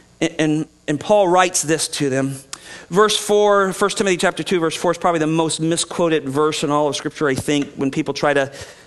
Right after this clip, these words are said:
manipulate God and, and how he saves people. But there's a context, and it fits what we're talking about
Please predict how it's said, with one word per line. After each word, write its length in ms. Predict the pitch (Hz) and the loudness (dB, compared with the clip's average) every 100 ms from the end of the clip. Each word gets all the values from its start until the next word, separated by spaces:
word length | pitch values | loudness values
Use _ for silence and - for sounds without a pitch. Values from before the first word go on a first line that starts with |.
| _ _ - - - - 143 143 151 | _ _ -18 -14 -12 -10 -12 -12 -8
manipulate 680 | 156 170 180 175 156 151 135 | -2 2 4 2 2 0 2
God 360 | 156 151 151 139 | 2 4 4 2
and, 260 | 135 131 | 0 -2
and 180 | - 139 | -2 -4
how 200 | 135 160 | -2 0
he 100 | 143 | 0
saves 400 | - 160 156 143 | 0 0 0 -2
people. 260 | - 135 143 | -4 -4 -4
But 80 | |
there's 140 | 139 143 | -4 -4
a 60 | |
context, 920 | 139 - - 226 233 - 151 - - - | -6 -4 0 2 2 0 -4 -2 -4 -4
and 120 | 147 | -4
it 100 | - | -4
fits 380 | - 233 226 - | -2 0 0 -2
what 100 | 143 | -4
we're 80 | 160 | -4
talking 460 | - 202 208 160 | 0 0 0 -4
about 280 | 143 135 - | -2 -2 -2